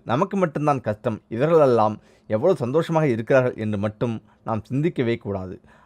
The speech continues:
அவரவர் தகுதிக்கு ஏற்றவாறு அவரவருக்கென்று கஷ்டம் இருக்கத்தான் செய்கிறது. அடுத்தவர்கள் சந்தோஷமாக இருப்பதை பார்த்து நாமும் சந்தோஷப்பட வேண்டுமே தவிர, அந்த சந்தோஷம் நமக்கு கிடைக்கவில்லையே என்ற ஏக்கத்தோடு, பொறாமையோடு சிந்திக்கவே கூடாது. இந்த ஒரு நல்ல சிந்தனை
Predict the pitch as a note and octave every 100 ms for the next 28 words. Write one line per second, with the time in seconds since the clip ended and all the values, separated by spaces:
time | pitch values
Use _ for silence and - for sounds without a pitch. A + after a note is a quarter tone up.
0 | - A2 C#3 D3 B2 D#3 A3+ - F#3 D#3+
1 | D3 C3+ C3 C#3+ - _ - A2+ C3 C#3
2 | G3 G3 E3+ C#3 C3 C3+ A2 - D#3 G#2+
3 | G#2+ C3+ C3 B2 G2 G2+ F#2 G2+ - _
4 | - A#2 E3 A#3+ A3+ G3 F3 - B2+ D#3+
5 | F#3 F3+ E3 C3+ C3+ B2 A2+ - _ _
6 | A2 A2+ - A2+ G#2 C3 F3 - A2 D3
7 | D3 C3+ B2 A2+ A2 G#2 A2 G#2+ G#2 G2
8 | - - - - D3 C3+ C3 E3+ G3+ G3
9 | C#3+ C3+ G#2+ A#2+ C3+ F#3 E3+ D3 C3 A2+
10 | G2 A#2+ - A#2+ A#2+ A2 G#2+ - A2 E3
11 | F#3+ D#3+ C3 B2 A#2 - D3+ F#3+ D3 C3
12 | C3 G#2+ F#2+ F2 - - - D3 E3 C3+
13 | A2+ C#3 F#3 C3+ B2+ A#2